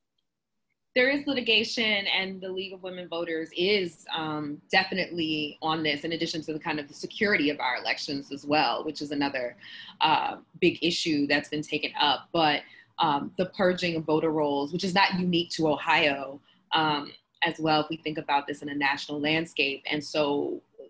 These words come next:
leagues across the nation are some of the folks who are deeply involved, um,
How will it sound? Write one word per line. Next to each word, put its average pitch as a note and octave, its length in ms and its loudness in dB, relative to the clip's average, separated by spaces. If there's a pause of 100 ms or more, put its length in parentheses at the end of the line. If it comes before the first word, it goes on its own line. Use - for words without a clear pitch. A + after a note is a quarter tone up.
(140)
leagues F#3 400 2
across A3+ 460 2
the F#3 80 -4
nation D3+ 540 2
are D3+ 160 0
some E3 260 -2
of D#3 100 -4
the D#3 100 -4
folks D3+ 280 -2
who D3+ 100 -2
are D3+ 40 -2
deeply D3+ 380 -4
involved, D3+ 680 2 (480)
um, D3+ 400 2